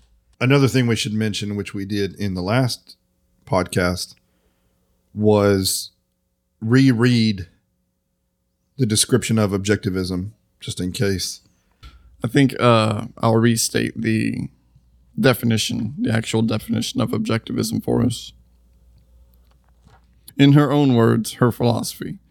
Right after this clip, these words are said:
Speaker 2: in essence, is the concept of a man as a heroic being, with his own happiness as the moral purpose of his life, with productive achievement as his noblest activity,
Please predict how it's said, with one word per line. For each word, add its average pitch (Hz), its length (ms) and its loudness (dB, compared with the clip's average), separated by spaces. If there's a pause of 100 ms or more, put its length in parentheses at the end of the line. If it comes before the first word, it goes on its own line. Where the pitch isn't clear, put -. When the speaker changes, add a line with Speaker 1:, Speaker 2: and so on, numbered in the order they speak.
(140)
Speaker 2:
in 135 240 6
essence, 120 680 0
is 113 140 -2
the 113 80 -4
concept 113 480 0
of 113 120 -2
a 113 60 0
man 113 460 2
as 117 240 0
a 113 60 -2
heroic 110 480 -2
being, 113 380 -4 (380)
with - 180 -4
his 110 160 0
own 117 180 4
happiness 110 540 0
as 110 220 -6
the - 60 -8
moral 113 360 0
purpose - 560 -6
of - 160 -6
his 233 180 -6
life, - 440 -12 (200)
with 117 220 -4
productive 113 420 0
achievement 117 560 2 (140)
as 110 200 -4
his 110 160 -6
noblest 110 440 -2
activity, 113 640 -2